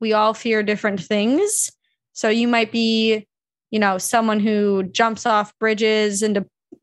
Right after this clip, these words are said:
lakes and you think that's brave, but if that's not scary to you, I don't think that's very brave. Whereas I think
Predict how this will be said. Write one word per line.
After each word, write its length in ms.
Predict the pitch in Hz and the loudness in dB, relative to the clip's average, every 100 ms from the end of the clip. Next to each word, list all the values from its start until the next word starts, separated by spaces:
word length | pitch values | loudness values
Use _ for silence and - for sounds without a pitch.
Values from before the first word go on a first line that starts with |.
| - | -10
lakes 560 | 208 220 220 214 - - | -2 2 2 0 -2 -2
and 100 | 208 | 0
you 100 | 208 | 0
think 240 | - 202 | -2 0
that's 220 | 196 190 | 0 -2
brave, 480 | - 277 294 233 220 | -2 0 2 2 0
but 120 | 214 | -2
if 160 | 208 - | -2 -2
that's 380 | 247 247 262 - | 0 0 -2 -4
not 240 | 254 226 - | 0 0 -2
scary 640 | - - 302 320 302 233 | -6 -4 -2 0 2 0
to 80 | 196 | -2
you, 560 | 180 190 185 185 226 - - _ _ - | -2 0 0 0 0 -4 -20 _ _ -4
I 140 | 262 | 0
don't 220 | 339 311 | 0 -2
think 200 | 285 262 | -2 -2
that's 300 | 214 202 - | -2 -2 -4
very 280 | 202 202 185 | -2 0 -2
brave. 500 | 180 196 139 104 139 _ - _ - | 0 0 0 -2 -4 _ -20 _ -2
Whereas 280 | 202 196 - | 0 0 -2
I 240 | 208 233 | 0 0
think 340 | - 233 220 | -2 -2 -2